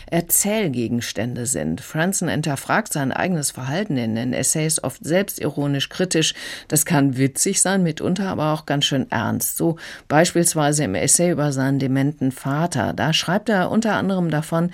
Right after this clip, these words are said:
wie lange er selbst brauchte, das veränderte Verhalten seines Vaters auf die Krankheit zurückzuführen.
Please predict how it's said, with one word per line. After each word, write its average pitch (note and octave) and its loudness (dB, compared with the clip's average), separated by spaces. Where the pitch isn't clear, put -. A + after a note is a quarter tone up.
wie D#3+ 2
lange E3+ 6
er D3+ 2
selbst D#3+ 0
brauchte, C#3+ 0
das B2+ -4
veränderte F3 -2
Verhalten C#3+ -2
seines A2+ -2
Vaters C#3+ -2
auf - -8
die - -8
Krankheit C#3+ -4
zurückzuführen. B2 -6